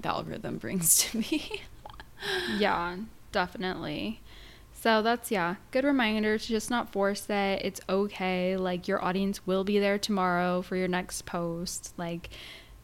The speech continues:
Speaker 2: sometimes I just remind myself that people probably don't even notice that I didn't
Speaker 1: No,
Speaker 2: post
Speaker 1: the
Speaker 2: for a
Speaker 1: thing
Speaker 2: certain
Speaker 1: is,
Speaker 2: day.
Speaker 1: people don't
Speaker 2: <laughs>
Speaker 1: notice.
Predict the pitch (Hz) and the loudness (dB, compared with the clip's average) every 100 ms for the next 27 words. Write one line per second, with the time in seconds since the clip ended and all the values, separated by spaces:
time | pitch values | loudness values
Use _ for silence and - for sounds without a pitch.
0 | - - - - 208 196 214 202 208 208 | -20 -20 -12 0 2 4 4 4 4 4
1 | 185 196 214 196 180 196 190 190 185 - | 2 0 2 2 2 2 0 2 0 -2
2 | - 202 202 196 - 190 190 185 185 190 | -4 -2 0 -2 0 0 0 0 -2 -2
3 | 190 190 180 180 185 190 180 175 220 208 | 0 2 2 2 0 -2 0 6 8 8
4 | 202 180 - 208 202 190 202 220 254 339 | 6 0 2 4 4 6 8 8 10 10
5 | 269 254 247 196 - 196 190 180 185 202 | 10 8 8 6 6 6 6 4 4 4